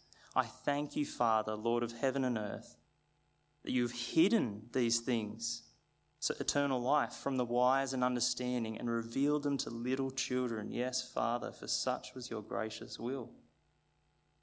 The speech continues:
Uh, wisdom is pursuing you. She's available everywhere you go, all day.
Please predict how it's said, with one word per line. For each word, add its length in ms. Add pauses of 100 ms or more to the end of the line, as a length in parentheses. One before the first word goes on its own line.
(1300)
Uh, 140
wisdom 520
is 100
pursuing 760
you. 220 (540)
She's 240
available 840
everywhere 400
you 160
go, 400 (220)
all 260
day. 400